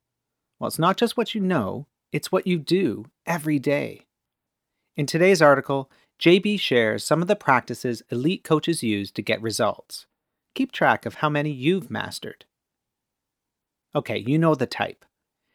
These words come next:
It's the coach that seems to have it all together.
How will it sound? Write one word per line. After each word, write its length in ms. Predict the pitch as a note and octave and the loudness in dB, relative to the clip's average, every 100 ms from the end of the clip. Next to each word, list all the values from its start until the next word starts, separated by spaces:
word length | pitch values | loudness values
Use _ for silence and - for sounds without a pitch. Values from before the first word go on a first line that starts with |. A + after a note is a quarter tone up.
| _ - | _ -4
It's 200 | C#3+ - | -2 -2
the 100 | C#3+ | -6
coach 480 | - F3 E3+ - - - | 0 0 2 -4 -8 -10
that 120 | - | -4
seems 240 | E3 D3 C3+ | -2 -2 -2
to 60 | |
have 200 | B2+ B2 | -2 -2
it 160 | B2+ - _ | -2 -4 _
all 240 | C#3 B2+ | 4 4
together. 500 | A2 A2 G#2+ - - | 2 -6 -8 -8 -14